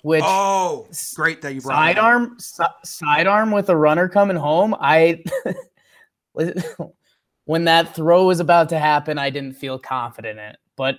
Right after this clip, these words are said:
Speaker 1: <laughs> he, he play-, he plays that little sidearm, uh, scoop ball real well that <laughs> every,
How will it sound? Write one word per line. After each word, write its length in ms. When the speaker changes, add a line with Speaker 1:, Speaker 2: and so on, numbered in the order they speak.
Speaker 1:
<laughs> 100
he, 460
he 340
play-, 480
he 120
plays 400
that 200
little 200
sidearm, 840
uh, 260
scoop 480
ball 320
real 240
well 380
that 220
<laughs> 60
every, 440